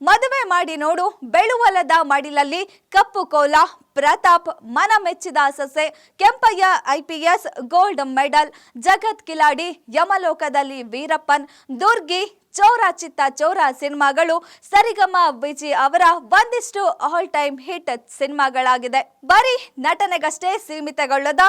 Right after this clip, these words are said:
ಸರಿಗಮ ವಿಜಿ ಅವರು ಎಂಬತ್ತಕ್ಕೂ ಅಧಿಕ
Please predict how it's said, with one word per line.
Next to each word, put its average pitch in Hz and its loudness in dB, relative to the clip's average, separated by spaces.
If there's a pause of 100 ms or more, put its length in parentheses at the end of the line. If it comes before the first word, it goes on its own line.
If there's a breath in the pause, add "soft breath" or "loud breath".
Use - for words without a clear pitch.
(160)
ಸರಿಗಮ 415 0 (120)
ವಿಜಿ 285 -10
ಅವರು 320 -2 (180 soft breath)
ಎಂಬತ್ತಕ್ಕೂ 415 0
ಅಧಿಕ 339 -2